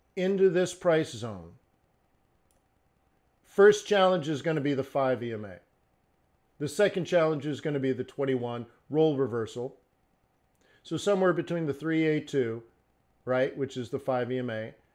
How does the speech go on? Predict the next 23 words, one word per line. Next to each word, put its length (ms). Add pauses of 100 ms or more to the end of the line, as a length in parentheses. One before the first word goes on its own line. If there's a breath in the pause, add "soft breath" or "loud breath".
(100)
and 120
the 60
fifty 360
percent, 500 (840)
it's 180
likely, 520 (120)
or 240
it's 160
very 460
possible, 420
not 240
even 160
likely, 380
let's 240
just 180
say 120
it's 160 (540 soft breath)
very 640
possible 720 (1300)
that 280
this 180
goes 260
up. 200